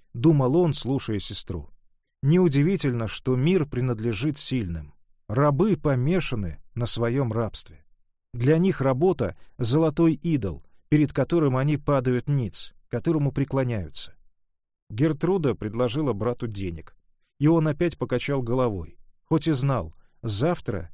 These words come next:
не миновать идти к ростовщику. "От Бернарда держись подальше", предостерегла она.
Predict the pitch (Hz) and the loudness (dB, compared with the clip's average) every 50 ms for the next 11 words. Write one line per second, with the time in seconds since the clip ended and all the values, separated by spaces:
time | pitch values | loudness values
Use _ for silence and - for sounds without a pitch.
0 | - _ - 123 135 147 147 143 139 139 131 127 120 139 143 147 - 107 - - | -16 _ -4 0 2 4 4 4 2 2 0 0 0 -2 -2 -2 -4 -8 -6 -6
1 | - 117 - - 98 - - - 98 - - - - 85 - - - - - - | -8 -6 -6 -6 -8 -8 -8 -10 -12 -12 -12 -12 -12 -14 -14 -16 -18 -18 -20 -20
2 | _ _ _ _ _ _ _ _ _ _ _ _ _ - 135 156 151 127 113 151 | _ _ _ _ _ _ _ _ _ _ _ _ _ 0 0 0 0 2 2 2
3 | 156 143 135 135 151 180 214 196 151 120 117 104 82 71 - - _ _ _ - | 2 4 4 4 2 2 2 0 0 0 -2 -4 -4 -6 -12 -18 _ _ _ -12
4 | 107 98 135 151 147 135 110 120 156 208 214 - - - - 123 117 117 113 107 | -4 0 2 2 2 2 0 -2 -2 -2 -2 -4 -4 -4 -4 -4 -4 -2 -2 -2
5 | 107 101 92 82 - - - 73 - - _ _ _ _ _ - - 131 139 123 | -2 -2 -4 -4 -8 -12 -14 -16 -20 -20 _ _ _ _ _ -4 -2 0 0 0
6 | 120 - - - 120 110 113 107 110 113 123 123 113 107 101 87 78 | 0 -2 -2 -6 -4 -4 -4 -4 -2 0 0 0 0 -2 -4 -4 -6